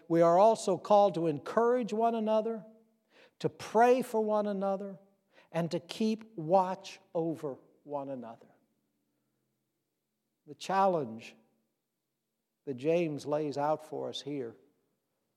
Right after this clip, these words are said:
is to be prayerful for yourself, to be prayerful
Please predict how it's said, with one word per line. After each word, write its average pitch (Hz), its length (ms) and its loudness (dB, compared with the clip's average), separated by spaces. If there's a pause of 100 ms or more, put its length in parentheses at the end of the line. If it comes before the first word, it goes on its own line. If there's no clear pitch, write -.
(1600)
is 202 220 2
to 208 100 -4
be 180 140 -2
prayerful 214 960 -6 (1300)
for - 160 -8
yourself, 160 600 -4 (2500)
to 196 120 2
be 185 260 6 (960)
prayerful 175 840 2